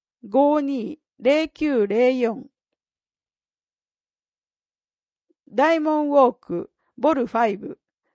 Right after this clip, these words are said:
街中クイズラリー。家族や友達と一緒に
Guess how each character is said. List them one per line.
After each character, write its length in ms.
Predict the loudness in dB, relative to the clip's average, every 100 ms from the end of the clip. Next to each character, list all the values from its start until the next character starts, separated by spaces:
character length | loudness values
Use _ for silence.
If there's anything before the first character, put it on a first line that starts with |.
| _
街 320 | -8 -8 -4
中 260 | -6 -4 -4
ク 180 | -2 -2
イ 100 | -2
ズ 120 | -2
ラ 160 | 0 2
リ 260 | 0 -6
ー。 40 | -14 _ _ _ _ _ _ _ _ _ _ _ _ _
家 140 | -2
族 260 | -2 -2 0
や 140 | 0
友 240 | 0 -2 -4
達 260 | -6 -6
と 140 | -2 -2
一 260 | -2 -4
緒 60 | -4
に 300 | -4 -8